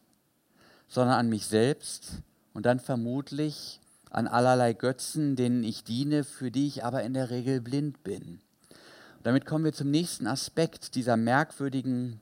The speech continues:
Bauunternehmervereinigung von Babel, deren Satzung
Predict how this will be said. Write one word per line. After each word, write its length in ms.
Bauunternehmervereinigung 1700
von 260
Babel, 460
deren 320
Satzung 600